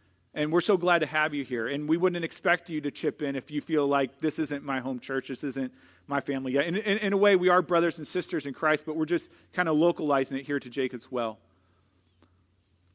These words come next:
Maybe you're here, though, and you've been here a really long time, and you keep threatening to help. <laughs> You know, you, you keep thinking, "I'm, I, I wanna help," but there's always things that come up that say, "You know what,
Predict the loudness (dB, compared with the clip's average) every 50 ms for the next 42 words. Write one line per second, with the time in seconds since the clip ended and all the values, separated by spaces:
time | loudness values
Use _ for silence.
0 | _ _ _ -12 -2 2 4 4 4 4 4 2 2 2 4 4 4 4 4 4
1 | 2 2 0 0 -4 -4 -2 -2 -2 -2 0 -2 0 0 0 0 2 2 2 4
2 | 4 2 2 2 0 0 -2 -4 -6 -4 -4 -4 -4 -6 -6 -12 -16 _ _ _
3 | _ _ _ _ _ _ _ -8 -6 -6 -6 -4 -2 -4 -4 -4 -4 -12 -6 0
4 | 2 2 2 2 -4 -8 -8 -6 -4 -4 -4 -4 -4 -6 -6 -8 -10 -20 -20 -18
5 | -8 -4 -4 -4 -4 -6 -14 -12 -10 -10 -6 -4 -2 0 0 -2 -2 -4 -10 -20
6 | -20 -16 -6 -4 -2 -2 -2 -4 -4 -4 -4 -2 -2 0 0 2 2 4 2 2
7 | -2 0 4 4 6 6 6 4 6 4 4 4 6 6 6 4 4 0 -2 0
8 | 2 4 4 4 4 4 4 4 4 4 2 0 -4 -4 0 0 -2 -2 0 -2
9 | 0 2 2 2 2 0 -4 -4 -2 -2 -2 0 0 0 0 0 0 0